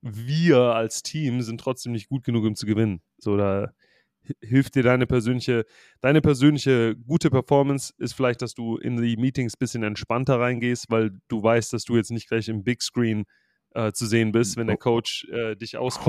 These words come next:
Speaker 2: Hundert Pro.
Speaker 1: Ja.
Speaker 2: Ja, du fühlst dich
Speaker 1: Aber
Speaker 2: ein bisschen besser über dich selber,
Speaker 1: bisschen
Speaker 2: so.
Speaker 1: besser,
Speaker 2: Ja.
Speaker 1: ja.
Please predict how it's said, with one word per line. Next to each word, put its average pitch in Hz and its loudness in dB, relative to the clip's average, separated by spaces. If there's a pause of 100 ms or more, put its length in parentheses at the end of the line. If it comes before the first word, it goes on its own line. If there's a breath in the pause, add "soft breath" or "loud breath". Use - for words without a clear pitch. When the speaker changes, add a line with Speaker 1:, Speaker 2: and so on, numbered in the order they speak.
Speaker 2:
Hundert 131 4
Pro. 104 0 (160)
Speaker 1:
Ja. 113 -2
Speaker 2:
Ja, 113 2
du 120 -8
fühlst 113 2
dich 117 6
Speaker 1:
Aber 113 2
Speaker 2:
ein - -10
bisschen 139 6
besser 113 4
über 104 0
dich 101 -2
selber, 95 -4
Speaker 1:
bisschen 90 -4
Speaker 2:
so. 147 -6
Speaker 1:
besser, 113 0
Speaker 2:
Ja. 127 4
Speaker 1:
ja. - -4